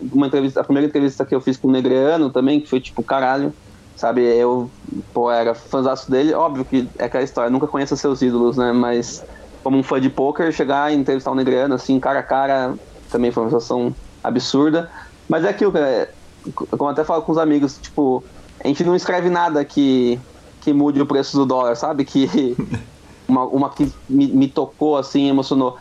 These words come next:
Eu acho que, se for ver nesse sentido de, de tocante, uma que,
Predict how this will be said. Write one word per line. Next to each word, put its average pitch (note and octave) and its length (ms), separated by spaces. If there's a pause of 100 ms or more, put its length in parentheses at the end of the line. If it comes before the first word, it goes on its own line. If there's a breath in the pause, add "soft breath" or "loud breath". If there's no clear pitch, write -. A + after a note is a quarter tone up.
(140)
Eu C#3 140
acho D3+ 160
que, D#3+ 220 (100)
se C#3+ 140
for D#3+ 260
ver D3+ 140
nesse D3+ 180
sentido D3 560
de, B2+ 460
de B2+ 180
tocante, D3+ 600
uma D3 140
que, D3 280